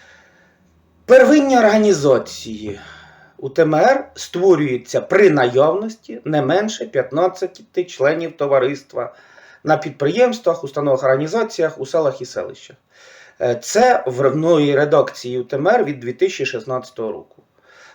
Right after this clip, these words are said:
До цього, е, кількість членів первинних організацій була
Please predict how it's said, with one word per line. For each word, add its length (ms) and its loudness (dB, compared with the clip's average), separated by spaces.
До 260 0
цього, 680 -4
е, 420 0
кількість 380 -6
членів 420 -2
первинних 460 -6
організацій 580 -6
була 520 -4